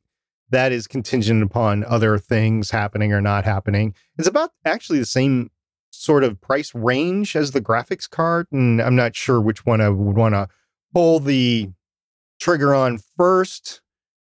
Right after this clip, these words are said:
whether it would be the graphics card or the microphone, 'cause the microphone actually is working just fine. It would be an upgrade,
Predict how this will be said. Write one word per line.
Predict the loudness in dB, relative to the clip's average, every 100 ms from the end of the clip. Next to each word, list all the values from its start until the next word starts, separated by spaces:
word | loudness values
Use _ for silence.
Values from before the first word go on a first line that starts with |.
| _
whether | -2 0 2 2
it | 2
would | 0 0
be | 2 2 4 2
the | 0 -2
graphics | 0 0 -2 -8
card | -4 -2 0
or |
the | 0
microphone, | 0 0 -2 -2 -2
'cause | 0
the | 0
microphone | 0 0 0 2
actually | 2 0 -2
is | -2
working | -2 -2 0
just | -2
fine. | -2 0 2 0 -2 -6 _ _ _
It | 0 2
would | 4 2
be | 2 2
an |
upgrade, | 2 0 0 0 0 -4